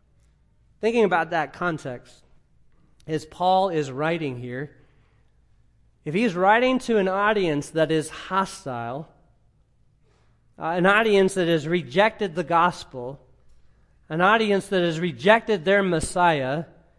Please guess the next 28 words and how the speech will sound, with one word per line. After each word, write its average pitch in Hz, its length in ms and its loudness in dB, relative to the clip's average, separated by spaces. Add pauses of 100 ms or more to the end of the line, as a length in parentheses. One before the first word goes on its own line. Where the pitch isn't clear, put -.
(540)
and 180 240 2
is 170 140 0
now 214 380 4
under 214 260 2
the 170 320 2 (100)
active 208 480 -2
judgment 196 520 2
of 143 160 -2
God, 151 520 -2 (1200)
he 214 160 -6
responds 240 840 2
to 262 380 -2
that 143 640 -2 (180)
in 165 200 0
these 185 480 -2 (260)
verses 160 440 -4
here. 135 320 -4
He's 151 300 -4 (100)
under 202 320 0
that 180 420 0
weight, 147 400 -2
and 139 180 -6
that's 180 340 -4
what's 160 200 -6
articulated 139 840 -6
in 139 100 -4
these 139 160 -4
verses. 147 440 -8